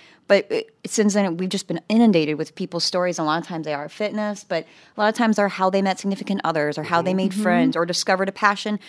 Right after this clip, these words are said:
Speaker 1: for fashion or art or writing. And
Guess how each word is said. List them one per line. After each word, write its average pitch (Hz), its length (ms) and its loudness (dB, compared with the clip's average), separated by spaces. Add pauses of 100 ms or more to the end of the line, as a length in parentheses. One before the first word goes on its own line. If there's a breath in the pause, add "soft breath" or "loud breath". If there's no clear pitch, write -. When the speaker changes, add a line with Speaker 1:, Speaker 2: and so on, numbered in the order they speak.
(140 loud breath)
Speaker 1:
for 233 160 -6
fashion 170 760 0
or 175 340 -2
art 208 460 2
or 165 120 -6
writing. 175 760 -2
And 151 140 -8